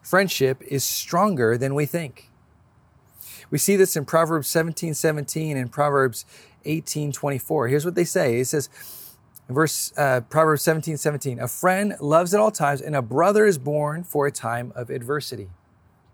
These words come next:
Another verse says, "A, a man of many companions may come to ruin, but there is a friend who sticks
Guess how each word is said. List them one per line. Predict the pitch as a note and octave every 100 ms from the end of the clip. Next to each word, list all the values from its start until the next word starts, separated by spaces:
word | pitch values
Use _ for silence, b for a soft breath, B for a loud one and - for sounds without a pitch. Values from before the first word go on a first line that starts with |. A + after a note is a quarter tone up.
| _ _ _ b b b b b b b b b _ -
Another | B2+ E3
verse | B2+ B2+ C3
says, | C3+ C3+ E3 D3+
"A, | C3+ D3+
a |
man | D#3 E3 F3 F#3+
of | E3+ D#3 C3
many | D3 F#3 A3+ A3
companions | D#3+ B2 C#3 D3 D#3+ C3+
may | D#3 D#3
come | - E3+
to | D3
ruin, | C3 D3+ F#3 C#3
but | B2+ D#3
there | F3+ E3+
is | D#3+ D3
a | C#3
friend | - F3 F#3
who | D3
sticks | - - F3 -